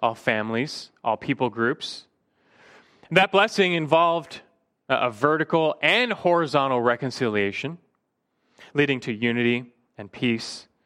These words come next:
and righteousness. God had deemed to, to start undoing the effects of the fall, to, to bring his blessing on the earth. Uh, how, though, were the nations to be blessed through Abraham, through one man?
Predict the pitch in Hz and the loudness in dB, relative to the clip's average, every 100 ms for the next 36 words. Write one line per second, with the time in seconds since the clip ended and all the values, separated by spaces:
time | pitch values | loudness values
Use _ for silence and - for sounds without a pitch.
0 | _ _ - 113 110 107 123 - 127 117 | _ _ -6 0 0 0 -6 -6 -4 -4
1 | - - - - _ 151 175 175 180 143 | -6 -20 -20 -20 _ 2 4 2 2 2
2 | 170 190 175 - 170 156 151 147 _ _ | 0 0 -2 0 2 2 0 -6 _ _
3 | _ _ _ _ _ - 147 - 190 180 | _ _ _ _ _ -4 0 4 4 4
4 | 165 202 214 170 214 233 208 185 175 202 | 0 2 0 2 2 2 2 2 2 0
5 | 202 - 190 175 - 208 214 123 - 147 | 0 0 0 0 2 2 2 0 -2 -4
6 | - 147 120 143 185 185 180 127 135 190 | -2 -6 -2 0 2 0 0 -2 0 0
7 | - 170 95 90 _ _ _ _ - 127 | 0 -2 -2 -10 _ _ _ _ -4 -2
8 | 117 110 104 87 - _ _ _ _ - | -2 0 0 -2 -12 _ _ _ _ -20
9 | - - _ _ _ - - - 247 320 | -20 -20 _ _ _ -6 -4 2 4 4
10 | 247 175 170 160 185 254 202 165 180 240 | 4 4 4 2 4 4 2 2 2 0
11 | - 135 131 - - 165 143 120 135 131 | -2 -2 -2 -8 -6 -2 -2 0 2 2
12 | 131 - - - - - 151 175 131 127 | -2 -12 -18 -20 -20 -4 0 2 2 0
13 | 135 _ - 170 214 151 92 - _ - | -4 _ -2 0 2 -2 -6 -12 _ -2
14 | 135 160 185 214 277 104 | 2 2 2 2 0 -6